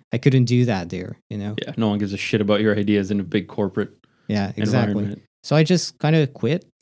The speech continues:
Speaker 1: and started, you know, this kind of idea with Robert.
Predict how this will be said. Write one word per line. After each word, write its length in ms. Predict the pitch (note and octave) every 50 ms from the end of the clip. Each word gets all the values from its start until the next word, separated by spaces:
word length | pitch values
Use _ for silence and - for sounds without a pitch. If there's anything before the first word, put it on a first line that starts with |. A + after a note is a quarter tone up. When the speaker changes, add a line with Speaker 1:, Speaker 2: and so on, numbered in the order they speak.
| _ -
Speaker 1:
and 520 | B2+ B2 B2 A#2+ A#2+ A#2 A#2 A#2+ A#2+ - - -
started, 520 | - - B2 B2+ C#3 C#3 C3+ A#2+ A2+ B2 - _ _ _ _ _ _
you 120 | - A#2 A2+
know, 140 | A2+ A2 G#2+
this 420 | G2+ G#2+ G2+ - - - - - - _
kind 160 | - - A2+ A#2
of 140 | A2 - - -
idea 760 | A2+ G2 F#2+ G2 G2 - B2 C#3 D3 A#2+ G2+ G#2 B2 C3 B2+ - _ _ -
with 340 | F#2+ G2 F#2 - - - - _
Robert. 560 | G#2+ G#2+ G#2 A2 G2+ G#2 G#2+ B2 C#3+ D3 _